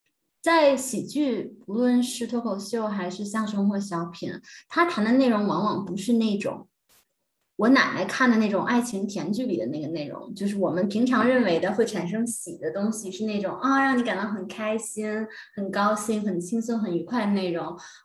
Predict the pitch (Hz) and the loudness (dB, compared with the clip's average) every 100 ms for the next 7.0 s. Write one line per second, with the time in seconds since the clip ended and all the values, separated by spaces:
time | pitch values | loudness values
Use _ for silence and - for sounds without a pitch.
0 | - 196 196 175 202 285 220 269 262 262 | -8 -4 -4 0 2 2 2 0 0 2
1 | 233 190 190 180 202 269 - 175 160 123 | 0 0 -4 -8 -8 -8 -8 -12 -10 -10
2 | - 180 - 208 - 214 220 208 202 170 | -12 -16 -16 -16 -14 -8 -6 -6 -6 -6
3 | - - 180 185 185 175 170 170 - - | -8 -10 -8 -6 -6 -6 -6 -6 -10 -14
4 | - 175 175 165 175 175 170 165 165 170 | -6 -4 -2 -2 0 0 0 -2 -4 -6
5 | 151 175 175 165 170 160 - - 165 170 | -8 -8 -6 -4 -2 -2 -4 -8 -6 -4
6 | 175 - 165 170 175 165 156 139 - | -6 -4 -2 0 0 0 -2 -8 -12